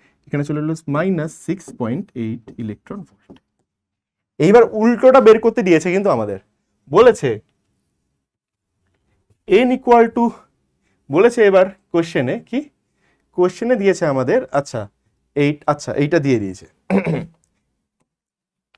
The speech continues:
এইটা দিয়ে দিয়েছে। এইবার n equal to infinity স্তরের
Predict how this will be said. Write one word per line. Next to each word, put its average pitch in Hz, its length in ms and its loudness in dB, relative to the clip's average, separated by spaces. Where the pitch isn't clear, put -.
এইটা 175 240 4
দিয়ে 147 160 2
দিয়েছে। - 240 -8
এইবার 160 280 4
n - 100 4
equal 240 320 8
to 254 60 2
infinity 220 500 0
স্তরের 123 380 2